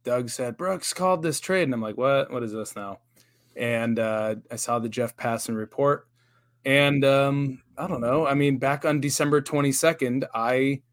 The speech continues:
tweeted that I'm expecting the Giants to explore a weird trade with the Mariners, Robbie Ray for Mitch Haniger,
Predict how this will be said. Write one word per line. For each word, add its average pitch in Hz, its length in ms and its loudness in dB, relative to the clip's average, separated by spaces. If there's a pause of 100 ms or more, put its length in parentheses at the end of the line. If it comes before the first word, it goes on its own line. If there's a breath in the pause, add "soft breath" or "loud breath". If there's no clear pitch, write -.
(400)
tweeted 170 400 2
that 135 120 2
I'm 131 140 0
expecting 135 540 -2
the 131 80 2
Giants 117 460 -4
to 131 120 -6
explore 120 440 -2
a 117 60 0
weird 123 320 0
trade 120 360 2
with 117 100 -4
the 113 40 -2
Mariners, 131 500 2
Robbie 123 320 0
Ray 113 300 0
for 117 140 -6
Mitch 113 280 -6
Haniger, 117 460 -2